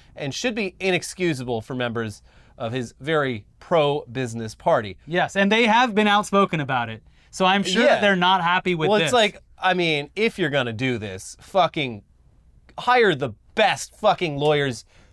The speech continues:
Speaker 1: you can find. Do not take this lightly. Disney has a contingency plan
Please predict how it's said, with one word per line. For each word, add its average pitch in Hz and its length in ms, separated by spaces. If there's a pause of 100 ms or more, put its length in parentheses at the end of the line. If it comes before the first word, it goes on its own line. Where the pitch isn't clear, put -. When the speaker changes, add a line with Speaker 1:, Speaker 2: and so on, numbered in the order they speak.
(120)
Speaker 1:
you 151 220
can 135 180
find. 104 440 (440)
Do 247 180
not 262 260
take 208 260
this 160 200
lightly. 117 500
Disney 247 460 (180)
has 208 240
a 185 60
contingency 185 680
plan 135 420